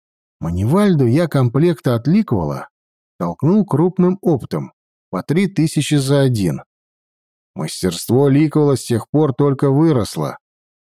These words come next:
Комплекты стали приносить больше бонусов, да и вообще — где ещё такие тут достать?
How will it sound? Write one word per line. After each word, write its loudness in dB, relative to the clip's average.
Комплекты -2
стали 0
приносить 0
больше 0
бонусов, -2
да -6
и 2
вообще — -2
где 0
ещё 0
такие 0
тут 0
достать? -2